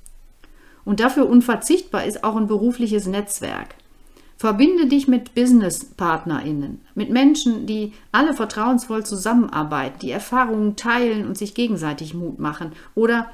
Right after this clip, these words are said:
gemeinsam Erfolge feiern. Das stärkt dich und das gibt dir Sicherheit. Und dann ist die Angst vor Sichtbarkeit wirklich Vergangenheit. Zum Schluss möchte ich dir noch drei Gedanken mitgeben, die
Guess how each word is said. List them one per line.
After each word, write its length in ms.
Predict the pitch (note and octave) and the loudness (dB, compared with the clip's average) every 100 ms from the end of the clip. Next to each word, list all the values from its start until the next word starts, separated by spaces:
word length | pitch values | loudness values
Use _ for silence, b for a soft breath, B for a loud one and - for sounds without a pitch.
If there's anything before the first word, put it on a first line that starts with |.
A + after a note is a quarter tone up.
| - | -12
gemeinsam 580 | - F#3+ G#3 B3+ A3+ G3 | -4 0 4 6 4 0
Erfolge 540 | - G3+ G#3+ G#3+ A3 D3+ | -4 -4 -2 0 -2 -4
feiern. 480 | - B2 - - - | -4 -6 -6 -10 -4
Das 280 | B3 C#4 | -4 -4
stärkt 500 | - - E3 G#3 B3+ | -8 -4 -2 -2 -4
dich 160 | B3 G#3 | -6 -4
und 80 | G3+ | -4
das 180 | G3+ F#3+ | -4 -6
gibt 220 | G3 - | -8 -4
dir 100 | F3+ | -4
Sicherheit. 580 | E3 - B2+ C3 - - | -6 -8 -8 -10 -14 -10
Und 200 | F3 F3 | -8 -2
dann 240 | G#3 C#4 B B B - - | 0 0 B B B -16 -6
ist 180 | G#3+ - | -6 -6
die 160 | - | -2
Angst 300 | F#3 A#3+ A#3+ | 2 2 0
vor 180 | - D3+ | -4 -6
Sichtbarkeit 1000 | D3+ A3 C#4 - - - E3+ D#3+ F#3 - - | -2 -2 -4 -6 -8 -8 -8 -8 -8 -12 -12
wirklich 420 | E3+ F3+ F#3+ F3+ | -6 -6 -6 -10
Vergangenheit. 920 | - F3 - C3 C3+ B2+ B2 - - - - _ - b b b b b b _ - - | -10 -8 -6 -4 -4 -8 -10 -12 -14 -20 -20 _ -20 b b b b b b _ -20 -6
Zum 180 | A3+ A3 | -2 0
Schluss 460 | B3+ E4 F4+ - | 4 4 4 -2
möchte 280 | A#3 C#4 C4+ | 2 4 2
ich 60 | B3+ | 0
dir 140 | B3 | 0
noch 280 | A#3 A3+ - - - | 2 -2 -6 -20 -18
drei 280 | - G3+ B3 | -4 0 2
Gedanken 500 | C#4 A#3+ A3 G#3 G3 | 2 2 -2 -2 -4
mitgeben, 640 | G#3 G#3 G#3 G3+ F#3 F#3+ F#3 - - - - _ - - - - - - | -4 -4 -2 -2 -2 -8 -14 -20 -20 -20 -20 _ -20 -20 -20 -20 -16 -8
die 440 | G3+ G3+ F#3+ F3+ | -4 -2 -4 -8